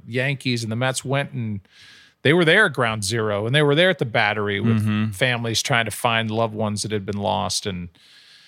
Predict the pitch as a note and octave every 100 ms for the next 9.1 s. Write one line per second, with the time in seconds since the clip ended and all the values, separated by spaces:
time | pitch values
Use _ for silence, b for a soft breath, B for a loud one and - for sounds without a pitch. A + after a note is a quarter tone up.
0 | b - - - E3 F3 D3 - - _
1 | - - _ _ - - E3+ - G3 A3+
2 | C#4 - F3+ F3 B3+ A#3+ C4 G#3+ D#3+ C#3
3 | C3 D#3 E3+ F#3+ E3+ D#3+ - E3+ D3+ E3
4 | C#3 C3+ C#3+ C3 - A#2 G2+ F#2+ G2 C#3+
5 | D3 D3+ B2 - C3+ B2 A2+ A2+ G#2+ A2
6 | - C3 C#3+ - - C3 C#3 B2 A#2 A2
7 | G#2+ G2+ - A#2+ A#2 A2+ G#2+ B2+ A#2+ F#2
8 | F#2 A#2 C#3 D2 D2 - - - E2 D2